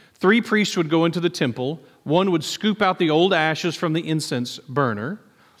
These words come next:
Someone would put in new, fresh, hot coals, and the third one would sprinkle the incense across these coals.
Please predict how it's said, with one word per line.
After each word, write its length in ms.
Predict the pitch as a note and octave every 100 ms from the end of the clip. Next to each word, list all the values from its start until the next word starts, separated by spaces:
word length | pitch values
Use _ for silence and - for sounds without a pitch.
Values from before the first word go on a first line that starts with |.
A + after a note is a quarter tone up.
| _ _ _
Someone 340 | - G3 G3+
would 140 | F#3 F3+
put 200 | G#3 F#3+
in 260 | F#3 E3+
new, 260 | E3 G3 A3+
fresh, 440 | A3+ F3+ F#3 F#3+
hot 320 | - F#3 A3
coals, 600 | - F#3 C#3 D#3 A3+ - - _ _ _
and 160 | E3 E3+
the 80 | F3
third 320 | A#3 A#3+ A3
one 160 | F3+
would 160 | D#3 D3+
sprinkle 600 | - - G#3 A3 G#3+ F#3
the 200 | E3+ F#3
incense 480 | F3+ F#3 - C#3+ C3+
across 540 | D3+ - F3 D3+ D3+
these 180 | D#3 C3+
coals. 600 | - G#3 F3 G2 - -